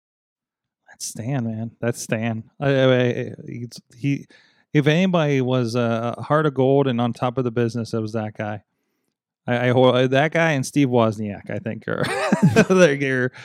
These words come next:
uh, uh, uh, you know, still kept,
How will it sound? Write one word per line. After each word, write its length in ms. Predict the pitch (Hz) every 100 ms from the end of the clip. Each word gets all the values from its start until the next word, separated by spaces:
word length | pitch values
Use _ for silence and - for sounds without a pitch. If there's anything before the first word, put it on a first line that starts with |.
| - 101
uh, 40 |
uh, 680 | 123 113 110 - 120 - - - 123
uh, 300 | 113 110 - -
you 180 | 131
know, 420 | 120 113 107 104 -
still 340 | 127 - 147 143
kept, 480 | - 131 123 -